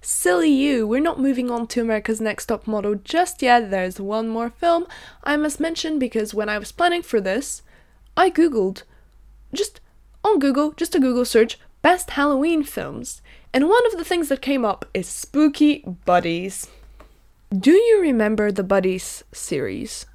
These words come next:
Because that is something from my childhood I, you cannot take away. You cannot take it away. It's these films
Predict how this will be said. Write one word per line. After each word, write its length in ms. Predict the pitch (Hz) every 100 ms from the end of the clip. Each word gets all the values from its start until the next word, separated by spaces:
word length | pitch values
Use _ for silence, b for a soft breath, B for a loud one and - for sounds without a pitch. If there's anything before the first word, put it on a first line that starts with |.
| - _ _ -
Because 540 | 220 233 247 220 247 _ -
that 260 | 202 247
is 120 | 330
something 640 | - - 247 254 320 339 349 -
from 280 | - 233 233
my 160 | 220
childhood 680 | 214 - 190 214 - 294 330 - -
I, 180 | 214 220 -
you 180 | 220 233
cannot 480 | 254 233 226 233 -
take 320 | 269 269 -
away. 540 | 220 220 277 - 196 b b b b
You 120 | 240
cannot 440 | 226 240 240 - -
take 280 | 262 254
it 80 | 226
away. 420 | 190 202 165 - B B B -
It's 240 | 262 - -
these 460 | 220 285 302 -
films 760 | - 339 415 160 - - 254